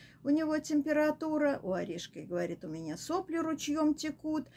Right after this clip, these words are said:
Тоже слабость, тоже плохо себя чувствую. В общем, короче, короче, ужас. Э, я уже купила там, э, йогурты, там, э, еще что-то, печенюшки. Надо, наверное, что-то еще, вот,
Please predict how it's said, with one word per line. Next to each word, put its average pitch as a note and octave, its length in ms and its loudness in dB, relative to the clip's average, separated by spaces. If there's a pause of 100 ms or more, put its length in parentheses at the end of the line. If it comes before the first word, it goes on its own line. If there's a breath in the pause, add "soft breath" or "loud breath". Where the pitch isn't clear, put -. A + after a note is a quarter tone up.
(300 loud breath)
Тоже F3+ 280 0
слабость, C#4+ 720 0
тоже F#3 320 -2
плохо F3 380 -8
себя G3+ 380 -6
чувствую. C#4 640 -4
В F#3 80 -4
общем, G3 520 -8 (240)
короче, F#3+ 480 -8 (480)
короче, A3 420 -4
ужас. E3 440 -6 (480 loud breath)
Э, - 240 -10 (400)
я G#3 200 0
уже F#3 200 -6
купила D4+ 420 0
там, B3 240 2
э, F3 480 -2
йогурты, B3+ 580 -2
там, F3+ 280 -6
э, F3 200 -10
еще D4 280 -6
что-то, A3+ 480 -6 (180)
печенюшки. C4+ 760 0 (280 loud breath)
Надо, G#3 300 -2
наверное, F3 440 -4
что-то - 340 -12
еще, - 320 -10
вот, - 180 -12